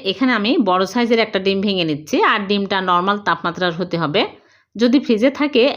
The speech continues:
এক ঘন্টা আগে বের করে নরমাল করে নেবেন। ফ্রিজের ডিম যদি দেন তাহলে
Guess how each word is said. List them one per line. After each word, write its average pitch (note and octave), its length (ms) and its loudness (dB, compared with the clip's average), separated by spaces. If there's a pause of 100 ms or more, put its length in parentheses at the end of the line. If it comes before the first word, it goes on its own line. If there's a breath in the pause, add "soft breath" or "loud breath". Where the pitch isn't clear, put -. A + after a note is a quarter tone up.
এক G#3 140 -4
ঘন্টা G#3 260 0
আগে G3 220 -2
বের F#3 160 2
করে A3 140 2 (120)
নরমাল F3+ 340 2
করে E3+ 140 0
নেবেন। C#3+ 280 -2 (480 soft breath)
ফ্রিজের C#4 320 4 (160)
ডিম A#3 160 4 (100)
যদি A#3+ 140 2 (100)
দেন E3+ 140 2 (120)
তাহলে G#3 240 0